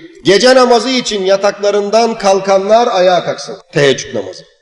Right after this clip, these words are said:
Gece namazı için yataklarını terk edenler ayağa kalksın.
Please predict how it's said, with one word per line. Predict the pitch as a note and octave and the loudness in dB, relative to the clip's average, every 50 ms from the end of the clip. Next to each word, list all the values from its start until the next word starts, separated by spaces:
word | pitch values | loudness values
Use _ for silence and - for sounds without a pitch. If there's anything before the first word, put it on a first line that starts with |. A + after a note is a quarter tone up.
| _ _ _ _ _ _ | _ _ _ _ _ _
Gece | B2 B2 C3 E3+ E3 | -6 -2 0 0 2
namazı | D3+ C3+ B2+ B2 A2 A#2 | 2 2 0 0 -2 -4
için | A#2 A2 A2+ A#2 G#2+ | -6 -8 -8 -10 -8
yataklarını | G#2 A#2+ B2+ C3 C#3+ C3+ - D3 C#3 C#3 D3+ D#3+ F3+ F3 | -6 -6 -6 -4 -6 -6 -4 -2 -2 -2 0 -2 -2 0
terk | F3 F#3+ G3 F#3+ F#3 | 2 2 2 2 2
edenler | F3+ D#3+ D3+ D#3 D3+ D3+ F3+ G#3 A#3 A#3 G#3+ - - - - - - - | 0 -2 -2 -2 0 2 4 4 4 2 -2 -6 -12 -16 -18 -18 -14 -8
ayağa | D3+ D#3 E3 F3+ F3+ F#3+ G3+ G3+ | -4 0 2 2 2 2 2 0
kalksın. | F#3 E3+ D3 - - - A2+ | -2 -4 -4 -4 -8 -10 -12